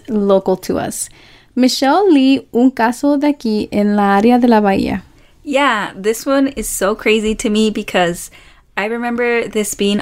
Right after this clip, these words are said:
Speaker 2: on the news.
Speaker 1: Mm-hmm.
Speaker 2: Yeah, and I remember my mom pointing out this case, and it shook the whole community. It's crazy because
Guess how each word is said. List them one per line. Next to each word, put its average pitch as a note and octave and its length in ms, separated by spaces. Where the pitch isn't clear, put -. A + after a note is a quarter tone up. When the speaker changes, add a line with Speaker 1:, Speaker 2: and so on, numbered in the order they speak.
Speaker 2:
on F3+ 140
the G3+ 80
news. E3 600
Speaker 1:
Mm-hmm. A3 480
Speaker 2:
Yeah, G3+ 360
and G#3 140
I G#3 60
remember A#3 360
my C4 140
mom G3+ 420
pointing G#3 440
out F3+ 180
this - 220
case, - 600
and G#3 180
it F3+ 140
shook A3+ 300
the B3+ 80
whole G3 200
community. E3 800
It's G#3 240
crazy A#3 340
because A3+ 540